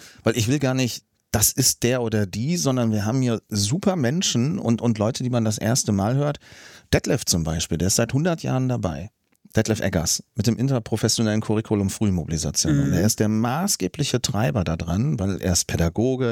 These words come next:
Speaker 1: er ist in Kassel. Der kann richtig, der, also der, der lebt praktische Pädagogik da drin und ohne, ohne ihn hätten wir nicht das Curriculum, das jetzt in die neue Runde geht, drei Punkt null sozusagen. Er hält auch die Ärzte, die Pflege, die Therapeuten alle mit zusammen.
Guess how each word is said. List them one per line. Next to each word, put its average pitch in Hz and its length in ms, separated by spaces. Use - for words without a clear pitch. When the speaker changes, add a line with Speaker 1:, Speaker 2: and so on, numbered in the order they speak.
Speaker 1:
er 95 80
ist - 100
in 87 120
Kassel. 113 360
Der 107 260
kann 131 200
richtig, 139 440
der, 107 140
also 110 180
der, 110 240
der 104 220
lebt 113 600
praktische - 540
Pädagogik 113 680
da 95 140
drin 107 180
und 104 180
ohne, 131 440
ohne 123 200
ihn 110 140
hätten 110 200
wir 107 80
nicht 113 240
das 98 120
Curriculum, 113 720
das 107 160
jetzt 104 220
in 104 80
die 101 140
neue 98 240
Runde 127 280
geht, 113 220
drei 95 160
Punkt 101 300
null 110 240
sozusagen. 117 500
Er 101 80
hält 110 180
auch 101 160
die - 120
Ärzte, 110 480
die 104 100
Pflege, 110 340
die 104 120
Therapeuten 98 680
alle 95 160
mit 92 160
zusammen. 85 420